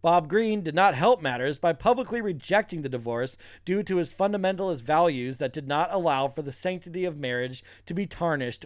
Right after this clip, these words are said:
by divorce. So all the people that were backing her now pull away because she, A, got divorced. Good Christian women don't get divorced. And she contemplated suicide. That's a huge, huge no-no. <laughs> I mean,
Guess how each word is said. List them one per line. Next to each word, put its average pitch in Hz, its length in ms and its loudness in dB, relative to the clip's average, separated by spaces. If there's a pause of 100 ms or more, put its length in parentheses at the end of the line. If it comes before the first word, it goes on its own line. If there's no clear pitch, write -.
by 120 160 -6
divorce. 127 580 -2 (320)
So 214 340 6 (100)
all 262 200 10
the 320 80 4
people 214 240 0
that 190 120 4
were 170 80 6
backing 147 400 2
her 120 280 -8 (220)
now 170 500 4 (260)
pull 240 260 6
away 151 340 6
because 143 460 0
she, 156 340 -4
A, 170 180 8
got 175 200 4
divorced. 139 400 -2
Good 156 160 -2
Christian 156 320 0
women 139 240 -4
don't 131 160 -4
get 127 160 -6
divorced. 120 440 -6
And 185 360 0 (180)
she - 160 -8
contemplated 165 640 0
suicide. 147 600 0 (320)
That's 147 260 0
a 143 60 -2
huge, 175 500 0
huge 147 340 -2
no-no. 156 520 2 (100)
<laughs> - 100 -6
I 214 100 4
mean, 208 220 -2